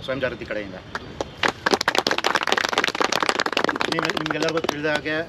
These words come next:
ಪ್ರತಿ ವರ್ಷ ನಾವು ಸ್ವಯಂ ಜಾಗೃತಿ ಕಡೆಯಿಂದ ಹಲವಾರು ಕೆಲಸ ಮಾಡ್ಕೊಂಬರ್ತಾ ಇದ್ದೀವಿ.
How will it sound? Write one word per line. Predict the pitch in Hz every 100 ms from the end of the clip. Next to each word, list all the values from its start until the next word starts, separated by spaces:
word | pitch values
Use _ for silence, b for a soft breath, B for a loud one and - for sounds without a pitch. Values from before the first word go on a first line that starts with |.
| - - -
ಪ್ರತಿ | - 143 175
ವರ್ಷ | 175 160
ನಾವು | 165 156 156
ಸ್ವಯಂ | 190 - 151 151
ಜಾಗೃತಿ | 156 139 143
ಕಡೆಯಿಂದ | 139 139 151 165 - -
ಹಲವಾರು | 131 160 160
ಕೆಲಸ | 147 139
ಮಾಡ್ಕೊಂಬರ್ತಾ | 147 131 135 123
ಇದ್ದೀವಿ. | 127 139